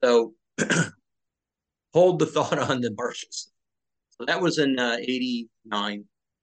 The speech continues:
December of eighty-nine. And it influenced me, uh, after losing, uh, you know, two people that I knew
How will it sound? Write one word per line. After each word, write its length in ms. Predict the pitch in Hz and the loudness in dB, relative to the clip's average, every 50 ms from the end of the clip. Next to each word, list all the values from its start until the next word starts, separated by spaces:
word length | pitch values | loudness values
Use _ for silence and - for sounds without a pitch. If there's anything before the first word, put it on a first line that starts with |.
| _ _ | _ _
December 260 | - 131 120 120 123 117 | -4 -4 -2 -2 -2 -2
of 60 | 127 | -2
eighty-nine. 680 | 123 123 117 123 120 107 104 101 104 107 107 104 104 - _ _ - - - _ _ - | -2 -2 -2 -4 -4 -4 -4 -4 -4 -6 -8 -8 -12 -14 _ _ -20 -20 -20 _ _ -4
And 160 | 131 123 120 120 | -2 0 0 2
it 120 | 120 - | 2 2
influenced 560 | 151 165 160 160 117 113 113 107 104 104 - | 2 2 2 2 0 -2 -2 -2 -2 -4 -6
me, 200 | 107 104 104 98 | -6 -4 -4 -4
uh, 180 | 101 104 104 104 - _ _ 120 | -4 -4 -6 -8 -10 _ _ -10
after 240 | 120 113 - 120 110 | -10 -8 -6 -6 -4
losing, 400 | 113 117 113 107 110 110 110 110 | -2 -2 -2 -2 -2 -2 -2 -2
uh, 260 | 107 107 110 104 101 107 - _ _ _ _ _ _ _ - | -2 -2 -2 -4 -6 -8 -14 _ _ _ _ _ _ _ -8
you 60 | 107 | -8
know, 60 | 104 - | -8 -6
two 160 | 135 131 - | -8 -8 -8
people 180 | - 120 120 110 | -8 -8 -4 -2
that 100 | 104 98 | -2 -2
I 80 | 101 | -2
knew 300 | 98 104 117 117 110 107 | -2 -2 -2 -2 -4 -4